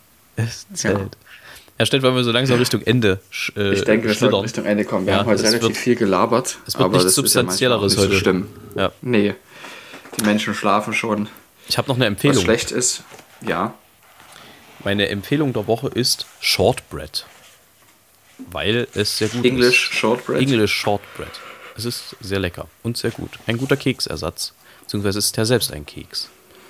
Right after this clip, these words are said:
Speaker 1: Und, äh, man kann es sehr gut wegverschnabulieren. Oral verklappen.
Speaker 2: Ja, oral verklappen.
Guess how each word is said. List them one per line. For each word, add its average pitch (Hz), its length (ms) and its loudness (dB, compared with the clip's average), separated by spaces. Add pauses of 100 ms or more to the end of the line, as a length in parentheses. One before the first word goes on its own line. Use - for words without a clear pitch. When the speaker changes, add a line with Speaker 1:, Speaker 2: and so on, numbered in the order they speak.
(520)
Speaker 1:
Und, 104 380 -6
äh, 101 160 2
man 98 160 -2
kann 113 160 -2
es 110 160 -2
sehr 101 300 -4
gut 110 320 -10
wegverschnabulieren. 82 1400 -6 (560)
Oral 87 460 0
verklappen. 80 680 -4 (1400)
Speaker 2:
Ja, 107 240 0
oral 95 320 2
verklappen. - 520 -6